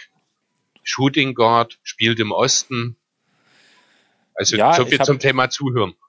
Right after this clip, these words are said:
Speaker 2: Also, das hab ich ja alles gehört, aber
Speaker 1: <laughs> Aha, ist
Speaker 2: zum
Speaker 1: auch
Speaker 2: einen
Speaker 1: egal.
Speaker 2: muss, zum einen muss ich ehrlich sagen, ich hab mit null, also, obwohl, du hast mir ja schon im Vorgespräch, wo wir so ein bisschen hin und her geredet haben,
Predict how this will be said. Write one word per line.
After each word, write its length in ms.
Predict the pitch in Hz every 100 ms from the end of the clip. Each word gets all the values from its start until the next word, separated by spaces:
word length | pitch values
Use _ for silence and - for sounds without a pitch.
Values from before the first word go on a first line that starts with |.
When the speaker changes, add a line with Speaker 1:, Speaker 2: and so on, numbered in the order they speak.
| _ _ _ - - _ -
Speaker 2:
Also, 240 | 120 120 160
das 320 | 123 107 -
hab 100 | 143
ich 100 | 170
ja 80 | 151
alles 220 | 143 -
gehört, 400 | 123 151 170 - _ -
aber 320 | 110 110 113
Speaker 1:
<laughs> 440 | 113 110 110 -
Aha, 360 | - 113 131 143 _ -
ist 100 | 131
Speaker 2:
zum 100 | 170
Speaker 1:
auch 80 | 123
Speaker 2:
einen 120 | 135
Speaker 1:
egal. 180 | 113 -
Speaker 2:
muss, 160 | 151 -
zum 180 | 135
einen 160 | 120 139
muss 140 | 151
ich 80 | 139
ehrlich 200 | 135 139
sagen, 220 | 139 131
ich 100 | 127
hab 140 | 131 117
mit 140 | 117
null, 760 | 127 123 123 139 165 170 196 175 _ _
also, 260 | 131 120 -
obwohl, 300 | 117 143 156
du 120 | 127
hast 200 | 151 -
mir 60 | 160
ja 120 | 147
schon 180 | - 143
im 100 | 120
Vorgespräch, 680 | - 180 165 - 135 139
wo 80 | 127
wir 80 | 120
so 100 | 117
ein 80 | 117
bisschen 140 | 117
hin 100 | 120
und 120 | 117
her 100 | 127 151
geredet 280 | 123 120
haben, 160 | 123